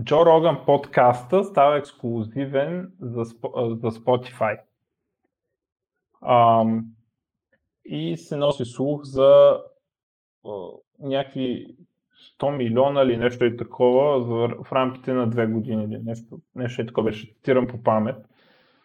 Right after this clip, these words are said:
За съжаление, не съм си запазил линка. А, интересно, че, а, почнаха да платформите, както, а, заграждат ексклузивите за,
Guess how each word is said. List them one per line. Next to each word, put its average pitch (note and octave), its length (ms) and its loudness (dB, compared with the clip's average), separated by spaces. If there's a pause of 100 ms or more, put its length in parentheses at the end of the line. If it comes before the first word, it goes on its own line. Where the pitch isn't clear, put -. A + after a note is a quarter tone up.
(100)
За B2 60 -12
съжаление, A2 400 -4
не A2 60 -2
съм A2 180 -6
си - 160 -18
запазил G#2 500 -4
линка. G2+ 480 -8 (960)
А, A#2 600 -4 (100)
интересно, D#3 880 0
че, E3 680 0 (260)
а, C#3 380 2 (1080)
почнаха C#3+ 500 -2
да C3+ 380 6
платформите, C3 680 0
както, A#2+ 720 -4 (640)
а, - 300 -18
заграждат A#2+ 560 0
ексклузивите A#2+ 960 -4
за, A2 420 0